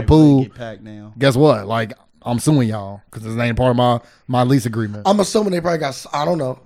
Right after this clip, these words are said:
Speaker 3: Could be wrong. But they probably got something in the lease agreement to say, like, if we need to clean or shut down there for any reason.
Speaker 1: Boy, y'all cleaning for two
Speaker 3: Yeah.
Speaker 1: months?
Speaker 2: But they didn't, they didn't come out and say y'all ain't have to pay nothing?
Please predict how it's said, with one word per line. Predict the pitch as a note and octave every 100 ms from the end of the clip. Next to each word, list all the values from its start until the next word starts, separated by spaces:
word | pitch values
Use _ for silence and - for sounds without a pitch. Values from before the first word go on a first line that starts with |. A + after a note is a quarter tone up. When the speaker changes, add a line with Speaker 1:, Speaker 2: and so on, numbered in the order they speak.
| _
Speaker 3:
Could | C3+
be | C#3+
wrong. | C3 A2 A2+
But | C#3+
they | D#3
probably | D#3+ D#3
got | C3+
something | - D#3 C#3+
in |
the | C#3+
lease | C3+
agreement | C3 B2+ A2+
to |
say, | B2
like, | A#2 G#2 _ _ _
if | B2+ A#2+
we | B2+
need | B2 B2
to |
clean | B2 A#2+ B2+ B2+ B2+ B2+ B2+ B2+ B2+ A#2+
or | A2
shut | B2+ B2
down | B2+ B2 B2+
there | B2
for | C3
any | C3 B2+
reason. | B2+ C3+ C3 C3
Speaker 1:
Boy, | B2+ B2+
y'all | B2
cleaning | B2+ C3 C3 B2+
for | B2+ D3+ A#2+ A#2+
two | - C#3+
Speaker 3:
Yeah. |
Speaker 1:
months? | C3+ D3 D#3+
Speaker 2:
But | D#3+
they | F#3
didn't, | G3 F3+ D#3+
they | E3
didn't | E3 D#3
come | F3
out | E3
and | D#3
say | F3 D3+
y'all | D#3 D#3
ain't | E3
have | D#3+
to | D#3+
pay | G3
nothing? | C#4+